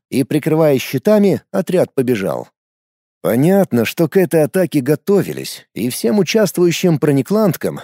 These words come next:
выдали зелья из наших поставок. Но их количество всё равно было ограничено, и ману в основном использовали для разного рода щитов и бафов.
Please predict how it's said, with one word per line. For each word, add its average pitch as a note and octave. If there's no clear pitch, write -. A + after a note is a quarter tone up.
выдали F#3+
зелья E3
из D#3
наших E3+
поставок. C#2
Но G#2+
их C3+
количество D3
всё -
равно F#3
было F3
ограничено, D#3
и A#2+
ману E3
в G#2
основном B2
использовали F#3
для D3
разного E3+
рода E3
щитов D3+
и D#3+
бафов. G2+